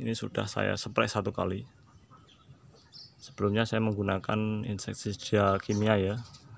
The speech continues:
Kimia, saya pakai terus, tetapi yaitu kutu kebul,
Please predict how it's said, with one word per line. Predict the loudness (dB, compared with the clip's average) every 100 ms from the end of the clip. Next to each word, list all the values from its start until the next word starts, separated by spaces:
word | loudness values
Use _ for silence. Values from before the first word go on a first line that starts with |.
| -20 -8
Kimia, | -4 2 6 6 4 0 -10 -20 -20 -20 -20 -20 -20 -6
saya | 2 4
pakai | 4 4 2
terus, | 2 0 -2
tetapi | -2 0 4 4 2 -2 -8 -18 -20 -20 -20 -20 -20 -20 -20 -20 -14 2
yaitu | 4 6 4 0 -6 -18 -12 -6
kutu | -4 -2
kebul, | 0 8 10 10